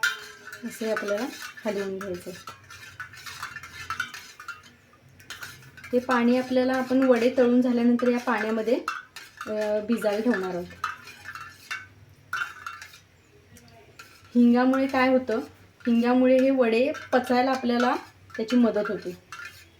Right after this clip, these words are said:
बाधत नाहीत आपल्याला ते वडे. आता आपण हे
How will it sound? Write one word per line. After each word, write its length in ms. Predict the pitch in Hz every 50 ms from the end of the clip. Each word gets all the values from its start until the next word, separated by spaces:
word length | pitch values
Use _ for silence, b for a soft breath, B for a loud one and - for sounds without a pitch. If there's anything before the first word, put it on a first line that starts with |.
| _ 214
बाधत 420 | 214 220 202 202 180 226 240 -
नाहीत 180 | 240 214 - 196
आपल्याला 340 | 180 - 185 190 180 175 190
ते 60 | 190
वडे. 220 | 190 190 180 175 185 - - - - - - - _ _ _ _ _ _ _ _ _ _ _ - - - - - - - - - _ _ _ - _ _ _ - 208 202 _ _ _ _ _ _ _ _ _ _ _ _ _ _ _ _ - - - - - - - - - 226
आता 120 | - 233
आपण 240 | 226 214 247 233 240
हे 220 | 226 247 247 277